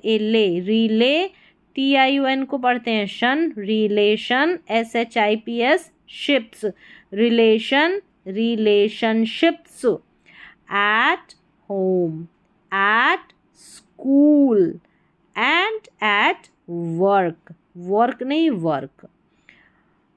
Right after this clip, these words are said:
आगे है अ जैन, जी ई एन को जैन पढ़ेंगे, टी एल ई को टल, जेंटल, जेंटल,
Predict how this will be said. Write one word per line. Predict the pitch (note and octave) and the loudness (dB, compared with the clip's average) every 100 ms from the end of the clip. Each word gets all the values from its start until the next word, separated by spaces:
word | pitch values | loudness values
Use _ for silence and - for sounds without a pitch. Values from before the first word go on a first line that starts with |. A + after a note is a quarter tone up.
| _ _ _ _ - | _ _ _ _ -2
आगे | A3 A3+ C#4+ | 0 0 0
है | D4 D4+ - | 0 0 0
अ | A3+ A#3 B3 D4+ A#3 | 2 4 4 2 0
जैन, | F3+ A3+ A#3 A3+ F#3 E3 - - F3 E3+ - - - | 0 2 2 0 -2 -8 -14 -12 -8 -8 -10 -20 -14
जी | E3+ B3 C#4+ D#4+ | -6 2 4 4
ई | C#4+ C#4 | 2 0
एन | C4+ C4+ | 0 -2
को | B3+ C#4 | -2 -2
जैन | G3 G#3 A#3 | 2 2 0
पढ़ेंगे, | A#3 B3 C4+ C4+ D4 | -2 -2 -2 -2 -4
टी | - - C4 C4+ | -6 -8 -4 0
एल | C4 C4 | 0 0
ई | C4 | -4
को | B3+ E4 | -4 -6
टल, | E4 G#3+ F#3+ | -2 -2 -2
जेंटल, | F3 G3+ G3+ G#3 G#3 E3+ E3 | 0 0 0 -2 -2 -4 -4
जेंटल, | F3+ F3+ G3+ G#3+ A#3 C#4+ | -6 -2 0 0 0 0